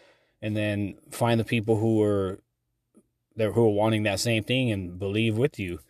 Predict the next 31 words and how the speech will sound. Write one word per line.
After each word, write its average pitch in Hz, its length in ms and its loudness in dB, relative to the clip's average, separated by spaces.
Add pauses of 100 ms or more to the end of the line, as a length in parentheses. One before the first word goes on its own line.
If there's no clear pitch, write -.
(140)
Show 107 280 0
everybody 127 460 4
love 151 280 8
too. 147 460 4
Don't, 117 460 0
don't, 117 280 -2
do 120 120 -2
not, 143 360 4
just 120 180 -4
because 139 240 0
somebody's 139 300 0
being 135 180 0
negative, 143 500 4 (760)
don't 131 220 4
be 135 80 4
negative 131 600 4
with 110 300 -2
them 139 220 2
or 110 100 2
to 190 240 0
them. 120 400 4 (320)
Let 117 220 4
them 127 200 4
be. 123 380 2 (240)
But 113 320 8 (160)
at 104 140 -4
the 120 80 -2
end 123 80 0
of 127 120 0
the 131 80 2
day, 143 260 2